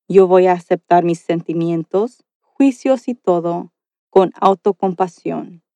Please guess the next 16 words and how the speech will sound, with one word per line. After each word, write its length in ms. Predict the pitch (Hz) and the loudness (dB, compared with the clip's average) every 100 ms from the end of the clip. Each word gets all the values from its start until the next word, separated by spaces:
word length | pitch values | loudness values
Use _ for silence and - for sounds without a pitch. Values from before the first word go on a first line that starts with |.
| _ _ _ | _ _ _
sabiendo 580 | _ - 254 254 269 294 | _ 2 2 4 4 2
que 160 | - 294 | 0 0
puedo 340 | - 226 233 | 4 4 4
volver 420 | 233 247 208 196 | 4 2 4 2
a 100 | 202 | 2
un 160 | 196 196 | 0 2
lugar 420 | 190 180 180 175 | 2 2 -2 -2
de 100 | 185 | -2
no 180 | 185 180 | -2 -4
juzgar 800 | 170 180 - 175 165 170 208 220 _ _ | -4 -6 -4 -6 -4 -4 -8 -12 _ _
cuando 280 | - 247 240 | 2 4 4
encuentro 520 | 240 - 240 214 240 | 2 2 2 2 0
que 120 | 240 | 0
acción 520 | 262 - - 214 202 | -6 -6 -4 -2 -2
me 80 | 202 | -4
empujen 680 | 196 175 185 175 185 180 175 | -4 -2 -2 -2 -6 -4 -6